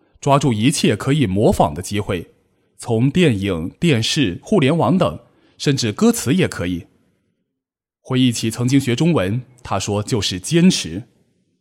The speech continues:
王渊源给想学好英语的学子提出五点建议：每日模仿，坚持大声朗读，坚持写作，喜爱一个适合自己的连续剧，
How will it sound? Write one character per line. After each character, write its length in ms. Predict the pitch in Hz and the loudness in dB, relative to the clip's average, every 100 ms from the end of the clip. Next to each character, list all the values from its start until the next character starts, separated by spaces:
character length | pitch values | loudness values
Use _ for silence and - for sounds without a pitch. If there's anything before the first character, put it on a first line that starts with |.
| _ _ _ _ _ | _ _ _ _ _
王 160 | 120 135 | 2 6
渊 140 | 147 | 6
源 180 | 123 123 | 6 2
给 180 | 120 101 | 0 -2
想 240 | 98 101 | 0 -2
学 160 | 98 - | -2 -2
好 160 | - | 0
英 200 | 117 180 | 0 2
语 80 | 180 | 2
的 100 | 101 | -2
学 220 | - 110 | -2 -2
子 240 | 156 104 85 | -2 -4 -6
提 200 | - 117 | -6 -4
出 140 | 151 | -2
五 160 | 127 185 | 0 0
点 180 | 127 87 | 0 0
建 240 | 165 127 | 0 2
议： 220 | 151 - - _ _ _ _ _ _ _ _ | 0 -4 -8 _ _ _ _ _ _ _ _
每 220 | 117 113 | 2 4
日 180 | 170 175 | 4 2
模 200 | 104 202 | 4 0
仿， 380 | - 73 - - _ _ _ | 0 -4 -8 -20 _ _ _
坚 220 | - 139 | 2 2
持 180 | 151 117 | 4 0
大 160 | 165 143 | 2 2
声 160 | 165 180 | 2 0
朗 200 | 76 85 | 0 -4
读， 380 | 92 123 151 _ _ _ _ _ | -2 -2 -2 _ _ _ _ _
坚 220 | - 196 214 | -2 4 4
持 160 | 180 | 2
写 240 | 190 85 85 | -2 -4 -4
作， 460 | 202 165 67 _ _ _ _ _ _ _ | -2 -2 -6 _ _ _ _ _ _ _
喜 180 | - 107 | -6 0
爱 140 | 131 | 2
一 140 | 110 113 | 2 0
个 200 | 127 110 | 0 0
适 200 | - 180 | 0 0
合 160 | 120 | 0
自 160 | 123 160 | 0 -2
己 100 | 87 | -2
的 100 | 95 | -2
连 160 | 98 | -2
续 160 | 135 175 | 0 -2
剧， 360 | - 175 87 | -2 -2 -4